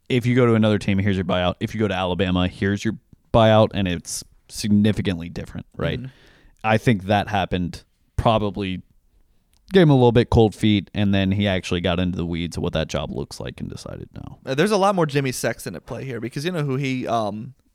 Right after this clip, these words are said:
Speaker 1: Oh,
Speaker 2: he
Speaker 1: uh,
Speaker 2: represents.
Speaker 1: three quarters of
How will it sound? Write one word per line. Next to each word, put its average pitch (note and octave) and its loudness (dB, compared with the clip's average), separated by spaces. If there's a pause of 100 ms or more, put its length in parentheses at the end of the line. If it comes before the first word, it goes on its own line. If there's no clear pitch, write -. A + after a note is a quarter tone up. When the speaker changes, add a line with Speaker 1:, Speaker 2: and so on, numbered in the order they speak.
(140)
Speaker 1:
Oh, B2+ 6
Speaker 2:
he A#2+ 2
Speaker 1:
uh, C3+ 8
Speaker 2:
represents. C#3 0
Speaker 1:
three A#2+ 2
quarters A#2+ 4
of G#2 -2